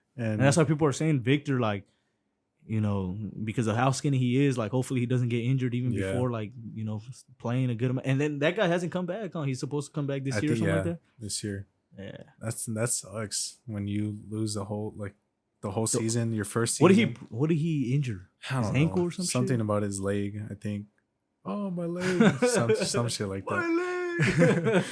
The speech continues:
Speaker 1: <laughs> But yeah, something like that.
Speaker 2: Yeah.
Speaker 1: I mean,
Speaker 2: But Victor, Victor, that guy seems like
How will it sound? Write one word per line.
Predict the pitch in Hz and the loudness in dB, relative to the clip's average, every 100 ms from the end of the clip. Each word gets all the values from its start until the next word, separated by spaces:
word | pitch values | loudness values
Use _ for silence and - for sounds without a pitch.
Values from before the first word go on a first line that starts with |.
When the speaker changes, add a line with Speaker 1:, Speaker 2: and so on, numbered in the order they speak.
| - | -8
Speaker 1:
<laughs> | - 107 | -6 -2
But | 98 | 0
yeah, | 98 98 | 0 0
something | - 113 104 104 | -2 -4 -4 -4
like | 95 92 | -6 -6
that. | 101 101 101 - | -6 -6 -10 -6
Speaker 2:
Yeah. | 104 110 | -2 0
Speaker 1:
I | |
mean, | 98 98 104 - _ _ _ | 0 -4 -8 -16 _ _ _
Speaker 2:
But | 139 143 | 6 8
Victor, | 165 226 240 175 139 | 8 8 6 4 4
Victor, | 123 175 185 151 120 | 2 2 4 2 2
that | 120 120 | 0 0
guy | 143 127 | 2 2
seems | 135 127 113 | 2 0 0
like | 104 95 | -2 -4